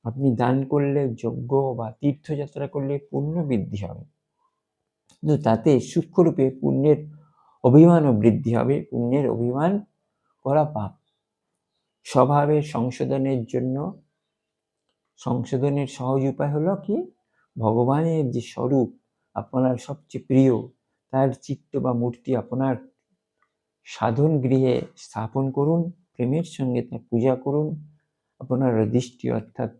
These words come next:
চক্ষুকে সেখানে স্থির করুন। মনকে স্থির করা কঠিন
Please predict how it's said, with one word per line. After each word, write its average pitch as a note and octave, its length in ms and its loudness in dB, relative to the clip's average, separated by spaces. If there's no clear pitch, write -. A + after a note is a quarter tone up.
চক্ষুকে - 680 -4
সেখানে E3 440 0
স্থির - 460 -2
করুন। G#2+ 420 -8
মনকে D3+ 400 -2
স্থির D3+ 420 -2
করা C#3+ 280 -4
কঠিন A2+ 380 -10